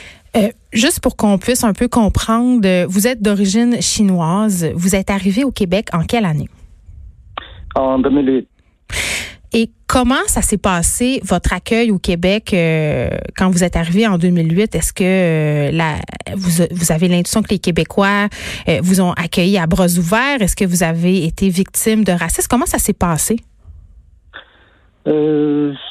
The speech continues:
Speaker 2: je me sentais tellement bien parce que les professeurs, dont j'ai une amie, c'est, s'appelle Annie, c'est, c'est mon ancienne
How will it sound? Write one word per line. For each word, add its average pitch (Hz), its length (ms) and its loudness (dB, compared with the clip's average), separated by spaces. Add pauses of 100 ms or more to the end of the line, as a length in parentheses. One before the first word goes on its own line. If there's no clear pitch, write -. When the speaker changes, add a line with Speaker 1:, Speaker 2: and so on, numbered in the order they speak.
(280)
Speaker 2:
je 139 60 2
me 139 100 2
sentais 147 420 0
tellement 165 440 0
bien 147 280 0
parce 151 200 -2
que 139 560 0 (100)
les 143 180 0
professeurs, 160 800 -2 (420)
dont 127 340 0
j'ai 117 100 2
une 123 140 2
amie, 120 360 0
c'est, 131 240 0
s'appelle 131 220 -2
Annie, 120 440 0
c'est, 117 360 0 (100)
c'est 120 80 -6
mon 120 140 0
ancienne 135 720 -2